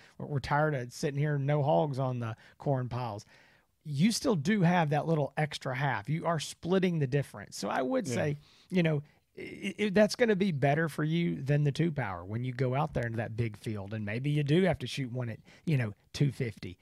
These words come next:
Speaker 1: I think you're gonna be able to do that better, and I do think this image quality is a little bit better than some of the competitors in this twenty-five hundred dollar price range.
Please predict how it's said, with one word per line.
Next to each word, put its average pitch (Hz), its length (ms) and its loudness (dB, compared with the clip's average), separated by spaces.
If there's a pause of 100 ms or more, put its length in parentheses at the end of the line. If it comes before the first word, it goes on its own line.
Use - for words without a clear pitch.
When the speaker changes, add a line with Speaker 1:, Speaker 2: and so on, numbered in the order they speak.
(120)
Speaker 1:
I 151 80 -2
think 147 180 0
you're 143 140 -2
gonna 143 140 2
be 139 160 2
able 131 260 0
to 120 140 -4
do 147 300 0
that 135 320 0 (280)
better, 156 680 2 (240)
and 185 220 2
I 170 60 2
do 165 180 0
think 165 240 -2
this 175 200 0
image 185 280 0
quality 135 540 0 (320)
is 151 500 0
a 120 160 -14
little 123 280 -8
bit 127 200 -4
better 156 320 0
than 135 140 2
some 127 340 -2
of 120 140 -4
the 131 80 0
competitors 139 720 -2
in 123 100 -4
this 113 160 -6
twenty-five 120 540 -4
hundred 113 160 -2
dollar 117 200 2
price 170 360 2
range. 113 380 -4